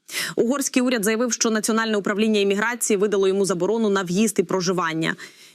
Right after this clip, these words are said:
Його звинувачують у нібито шпигунстві під дипломатичним прикриттям, яке більше не діє.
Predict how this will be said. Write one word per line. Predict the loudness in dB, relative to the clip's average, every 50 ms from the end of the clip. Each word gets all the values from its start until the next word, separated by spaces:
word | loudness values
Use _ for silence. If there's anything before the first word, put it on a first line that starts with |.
| -2
Його | 0 0 0 0 0
звинувачують | 0 0 0 0 0 -2 -4 -4 -2 -2 0 0 0
у | 0
нібито | 0 2 0 0 -2 -2
шпигунстві | -4 -2 -2 -2 0 0 2 2 2 0 0 0 -2 0
під | 0 0 0 0
дипломатичним | 0 0 0 -2 -2 -2 -2 -2 -2 -2 0 0 0 0 0
прикриттям, | -2 -2 -2 0 -2 -2 0 -2 -2 -2 -2 -4 -6 -8 -10 _ _ _ _ _ _ _ _ _ 0
яке | 0 2 2 0 0
більше | 2 2 0 0 2 0 2
не | 2 2 2
діє. | 0 0 0 2 2 2 2 2 0 0 -4